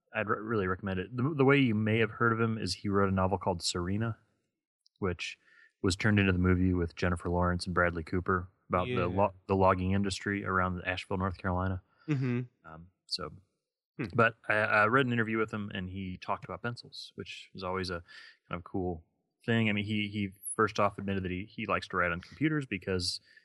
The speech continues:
Speaker 1: it makes his life easier <laughs> in the long run, 'cause he's pretty prolific. Now, he's, he's an older guy, I think he's in his sixties, and he actually didn't get a book deal until he was in his fifties, or until he was fifty. So, which is also very <laughs> inspiring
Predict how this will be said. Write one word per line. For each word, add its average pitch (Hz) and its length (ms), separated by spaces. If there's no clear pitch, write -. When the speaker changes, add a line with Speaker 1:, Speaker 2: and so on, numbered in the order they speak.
Speaker 1:
it 92 60
makes 90 220
his 85 100
life 95 240
easier 113 420
<laughs> - 160
in 143 80
the 107 80
long 101 220
run, 110 240
'cause 101 140
he's 98 140
pretty 107 200
prolific. 92 600
Now, 95 480
he's, 107 240
he's 107 240
an 107 60
older 107 180
guy, 101 200
I - 20
think 101 120
he's 92 120
in 92 80
his 82 140
sixties, 92 500
and 92 120
he 98 60
actually 117 280
didn't 110 140
get 101 100
a - 40
book 104 220
deal 85 200
until 82 220
he 85 100
was 85 160
in 90 80
his 78 140
fifties, - 560
or 104 80
until 113 200
he 101 80
was 87 120
fifty. - 440
So, 85 460
which 98 160
is 90 80
also 92 320
very 85 240
<laughs> 85 60
inspiring 90 320